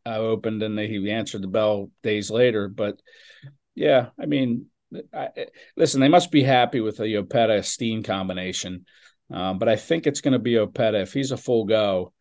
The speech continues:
I think it'll be him that starts at right guard, but he still has that hip issue. So, you know, maybe the Eagles do go with Steen because maybe even though he's healthy, maybe he'll be the backup this time. Maybe they'll take it easy on him. I mean, it's really a big <laughs> question mark,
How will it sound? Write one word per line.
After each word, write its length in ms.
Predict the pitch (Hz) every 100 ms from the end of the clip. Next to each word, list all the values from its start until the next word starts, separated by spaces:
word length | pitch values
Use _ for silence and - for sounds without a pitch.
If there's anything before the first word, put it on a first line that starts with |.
| _ _ _ _ _ -
I 80 | 107
think 140 | 117
it'll 120 | 113 101
be 140 | 104
him 200 | 104 107
that 140 | 98
starts 380 | 92 - 98 95
at 80 | 98
right 200 | 95 87
guard, 340 | - 92 85
but 80 | -
he 60 | 92
still 260 | - 147 147
has 140 | 131
that 160 | 135 113
hip 260 | 131 -
issue. 340 | 123 123 135 120
So, 280 | - 120
you 160 | 120 135
know, 100 | 123
maybe 240 | 117 123
the 100 | 131
Eagles 300 | 131 143 143
do 140 | - 165
go 180 | 151 110
with 140 | 92
Steen 340 | - 95 95
because 260 | 90 - 101
maybe 300 | 107 110 120 120 117 113
even 260 | 123 127 123
though 140 | 123
he's 200 | 120 117
healthy, 360 | 131 143 143 117
maybe 260 | 120 131
he'll 100 | 143
be 120 | 151 156
the 80 |
backup 400 | 147 151 170 -
this 180 | - 95
time. 280 | - 85 80
Maybe 240 | - 101 113
they'll 120 | 117
take 260 | 135 123 120
it 60 |
easy 260 | 123 117 135
on 140 | 123
him. 180 | 143 120
I 60 | 117
mean, 120 | 131
it's 140 | 127
really 280 | 196 233 175
a 40 | 120
big 220 | 143 -
<laughs> 80 | 139
question 480 | 131 - 175 151 -
mark, 380 | 120 - 139